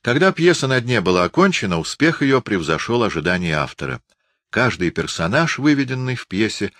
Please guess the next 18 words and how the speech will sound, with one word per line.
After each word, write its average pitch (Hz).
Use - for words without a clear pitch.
живое 80
лицо 113
и 151
настоящее 127
раздолье 107
для 80
хорошего 82
актера. 64
Постановку 110
осуществил 80
Московский 76
художественный 65
театр, 135
который 160
разделил 95
ее 104
неимоверный 82
успех. -